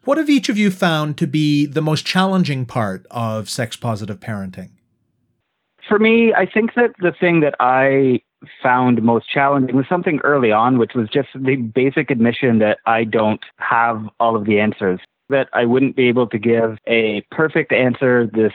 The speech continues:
Speaker 2: second questions were asked. And I think it was frustrating for me, too, that my default was to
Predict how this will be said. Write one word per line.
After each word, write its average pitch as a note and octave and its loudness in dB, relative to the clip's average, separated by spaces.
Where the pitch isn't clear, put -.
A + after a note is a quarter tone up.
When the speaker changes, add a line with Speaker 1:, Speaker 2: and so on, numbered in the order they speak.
Speaker 2:
second A#2+ -2
questions A2 -2
were G2 -2
asked. F#2+ 0
And A2+ 0
I A2 2
think C#3+ -2
it C3 0
was B2+ 0
frustrating B2 2
for A#2 -2
me, A2 4
too, F3 4
that B2 0
my A2+ 2
default B2+ 0
was A#2 0
to B2+ -2